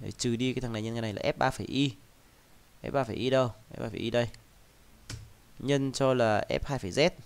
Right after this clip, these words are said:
F hai phẩy Z đâu? F hai phẩy Z đây. Đó. Rồi tiếp tục này. Ờ, định thức của G một Y, G một Y đây bằng này. F hai phẩy Z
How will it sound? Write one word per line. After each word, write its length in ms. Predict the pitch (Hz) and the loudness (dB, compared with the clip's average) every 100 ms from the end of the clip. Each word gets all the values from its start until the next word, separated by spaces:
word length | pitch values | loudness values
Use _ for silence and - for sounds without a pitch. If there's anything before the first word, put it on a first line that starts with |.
| - - - - - - | -20 -20 -20 -20 -20 -12
F 140 | - 147 | -6 -2
hai 140 | 143 | -2
phẩy 140 | 110 95 | -2 0
Z 200 | 139 135 | 2 4
đâu? 220 | 139 117 - - - - - - - - - - - - - - | 4 2 -6 -20 -20 -20 -20 -20 -20 -20 -20 -20 -20 -20 -18 -10
F 40 | |
hai 100 | 123 | -8
phẩy 80 | 107 | -2
Z 160 | 127 | 0
đây. 140 | 127 123 - - - - - - - - - - | 0 0 -4 -16 -20 -20 -18 -14 -14 -14 -18 -14
Đó. 140 | - 50 - - - - - - - - - - - - | -12 -12 -18 -20 -20 -20 -20 -20 -20 -20 -20 -20 -14 -6
Rồi 120 | 117 | -4
tiếp 120 | 160 | 0
tục 160 | 170 135 | 2 2
này. 200 | 123 - - - - - - - - - | 0 -2 -10 -20 -20 -20 -20 -20 -20 -18
Ờ, 400 | - 117 117 104 - | -4 0 2 0 -4
định 180 | - 107 | -6 0
thức 160 | - 185 | 0 0
của 300 | - 113 98 - 110 | 0 0 0 -2 -2
G 180 | 147 147 | 0 0
một 180 | 139 113 | 0 0
Y, 240 | 147 151 117 - - - | 2 2 2 -10 -20 -18
G 60 | - | -10
một 80 | 82 | -2
Y 120 | 127 | 4
đây 180 | 131 127 - - - | 4 4 -4 -16 -8
bằng 220 | 95 98 | -6 -6
này. 120 | 92 - - - - - - - - - - - - - - - - | -6 -8 -12 -14 -20 -20 -20 -20 -20 -20 -20 -20 -20 -20 -20 -20 -4
F 120 | 151 | 0
hai 140 | 160 147 | 0 0
phẩy 140 | 104 | 0
Z 200 | 117 | 2